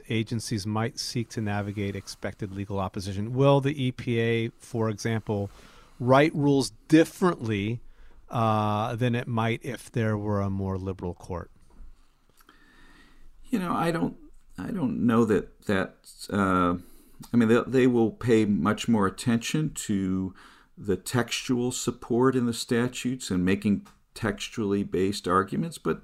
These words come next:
Speaker 2: but, but to s-, a large extent that has been the case for, for many, many years. So I, I think the, you know, the general advice is to today do what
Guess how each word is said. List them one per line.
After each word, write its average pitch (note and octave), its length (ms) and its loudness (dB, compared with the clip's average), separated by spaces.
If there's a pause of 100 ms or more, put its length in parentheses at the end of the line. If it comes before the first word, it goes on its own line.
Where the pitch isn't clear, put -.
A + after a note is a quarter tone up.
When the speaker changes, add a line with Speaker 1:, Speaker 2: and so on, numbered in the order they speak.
(140)
Speaker 2:
but, - 160 -6 (220)
but - 400 -8
to - 120 -2
s-, - 320 -8 (240)
a G#2+ 80 -2
large F#2+ 320 2
extent - 360 -4
that F2+ 200 0 (420)
has F#2 160 -4
been G2 300 2
the F#2 80 0
case F#2+ 520 -2
for, F2 420 -2 (160)
for E2+ 140 -4
many, G2 280 2
many E2 220 0
years. E2 460 -4
So F2+ 320 0 (540)
I, - 120 0 (140)
I F#3 40 6
think - 320 -2 (400)
the, A2 320 2 (520)
you - 140 2
know, G2 80 2
the G2+ 140 4
general A#2+ 420 6
advice A2 580 4
is F#2 180 -6
to F#2+ 240 -6 (840)
today G#2+ 560 6
do G#2+ 340 -2
what A2 300 2